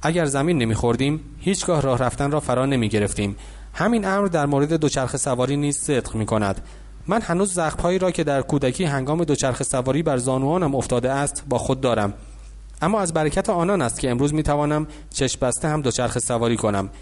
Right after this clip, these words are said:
این امر در مورد ثروتمند شدن نیز صدق می‌کند.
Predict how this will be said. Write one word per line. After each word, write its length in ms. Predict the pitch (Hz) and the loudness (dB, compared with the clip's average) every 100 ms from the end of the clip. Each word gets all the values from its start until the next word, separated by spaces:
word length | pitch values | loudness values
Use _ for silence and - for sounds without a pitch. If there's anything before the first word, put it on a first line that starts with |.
| - - - - 190 | -18 -18 -18 -6 -2
این 160 | 226 | 0
امر 200 | 202 214 | 2 0
در 160 | 190 160 | 2 2
مورد 260 | 156 156 | 2 2
ثروتمند 520 | 185 165 151 147 147 143 | 0 0 0 0 0 0
شدن 300 | 143 151 165 | 0 0 0
نیز 260 | 165 160 - | 0 -2 -2
صدق 300 | 160 160 117 | -2 0 -2
می‌کند. 500 | 110 117 107 101 | 0 0 0 -2